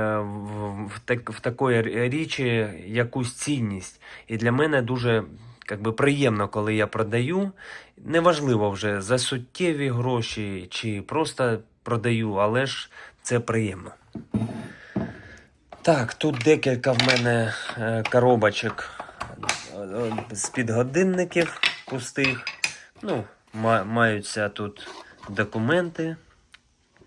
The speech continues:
к годинникам, які тут були. Так, декілька годинничків, командіри.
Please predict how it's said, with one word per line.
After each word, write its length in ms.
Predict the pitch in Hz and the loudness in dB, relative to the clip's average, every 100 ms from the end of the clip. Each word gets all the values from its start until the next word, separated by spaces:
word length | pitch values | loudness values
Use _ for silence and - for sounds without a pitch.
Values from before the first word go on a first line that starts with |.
| _ _ _ _ _ _ | _ _ _ _ _ _
к 60 | 107 | -4
годинникам, 720 | 113 120 120 117 113 - 110 | 0 0 -2 -2 -2 -2 -2
які 280 | 110 107 110 | -2 -6 -8
тут 200 | 110 107 | -10 -10
були. 440 | 101 107 107 104 101 _ - - - _ _ _ _ _ - | -8 -8 -6 -8 -10 _ -20 -20 -20 _ _ _ _ _ -8
Так, 300 | 120 104 95 | -2 -2 -2
декілька 460 | 123 123 117 113 | -4 -2 -4 -2
годинничків, 1040 | 104 104 107 131 147 147 147 - 151 147 - - - - - - - | -4 -4 -6 -6 -6 -6 -8 -6 -4 -4 -10 -16 -16 -16 -18 -8 -2
командіри. 800 | 120 117 101 95 107 120 151 | 0 0 -2 -4 -2 0 -2